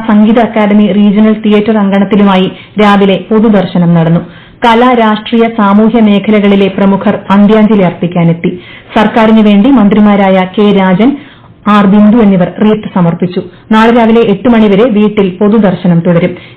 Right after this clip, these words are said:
ശേഷം തറവാട് വീടായ പറവൂർ പാലിയത്ത് വീട്ടിലേക്ക് കൊണ്ടുപോകും. മൂന്ന് മണിക്ക്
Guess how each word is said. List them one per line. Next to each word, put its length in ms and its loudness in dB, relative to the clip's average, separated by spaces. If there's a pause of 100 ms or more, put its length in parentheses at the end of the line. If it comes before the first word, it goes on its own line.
(160)
ശേഷം 400 0
തറവാട് 380 2
വീടായ 500 0 (240)
പറവൂർ 400 2 (200)
പാലിയത്ത് 480 0
വീട്ടിലേക്ക് 460 -2
കൊണ്ടുപോകും. 560 0 (300)
മൂന്ന് 220 2
മണിക്ക് 300 0